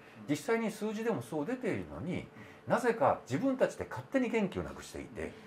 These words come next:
で、しかもなぜ成功してるかということを分析しないがために、その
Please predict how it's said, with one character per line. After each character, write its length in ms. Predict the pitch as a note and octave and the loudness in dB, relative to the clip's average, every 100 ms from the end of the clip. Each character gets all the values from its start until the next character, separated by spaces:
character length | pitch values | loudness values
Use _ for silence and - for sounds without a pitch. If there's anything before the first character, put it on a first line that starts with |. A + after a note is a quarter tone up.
| - - - | -16 -14 -6
で、 80 | D#3 | -4
し 100 | - | 0
か 120 | B3+ | 2
も 160 | F#3 A2+ | 4 6
な 120 | C4 | 6
ぜ 100 | C#4+ | 4
成 200 | - D#3+ | 0 -4
功 200 | D#3 D#3+ | -2 -2
し 60 | |
て 120 | - D#3 | 0 0
る 80 | |
か 120 | C#3 A#2+ | 2 0
と 120 | G#2+ | 0
い 100 | A2 | -2
う 40 | |
こ 140 | A2 C3 | -2 -2
と 100 | A2 | -2
を 320 | C3+ C#3+ G3+ - - | 0 0 -2 -8 -6
分 180 | - A#3+ | 2 2
析 280 | C#4 C#4+ B3+ | 2 0 -4
し 140 | - | -2
な 160 | E3+ G#3+ | 4 4
い 60 | G3 | 4
が 100 | E2 | -2
た 120 | D#2 | -4
め 140 | E2 | -6
に、 260 | E2 D#3 E2+ - - - - | -4 -4 -6 -10 -18 -20 -8
そ 80 | D#3 | -2
の 120 | C3+ | -2